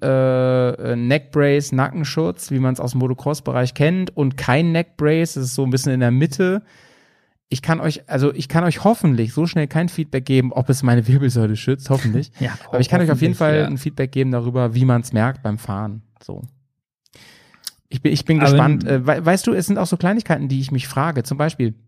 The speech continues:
Speaker 1: du hast da keine Gurte dran, ne? Bei meinem alten
Speaker 2: Mhm.
Speaker 1: Neckbrace habe ich extra einen Gurt, einen Brustgurt dazu.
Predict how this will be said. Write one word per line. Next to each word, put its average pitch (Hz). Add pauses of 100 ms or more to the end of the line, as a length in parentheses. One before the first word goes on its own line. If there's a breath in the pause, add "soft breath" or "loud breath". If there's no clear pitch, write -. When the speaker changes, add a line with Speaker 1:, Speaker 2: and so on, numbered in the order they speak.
(680)
Speaker 1:
du 120
hast 139
da 160
keine 147
Gurte 156
dran, 104
ne? 127
Bei 160
meinem 143
alten 147
Speaker 2:
Mhm. 131
Speaker 1:
Neckbrace 123
habe 143
ich 120
extra -
einen 127
Gurt, 135
einen 120
Brustgurt 131
dazu. -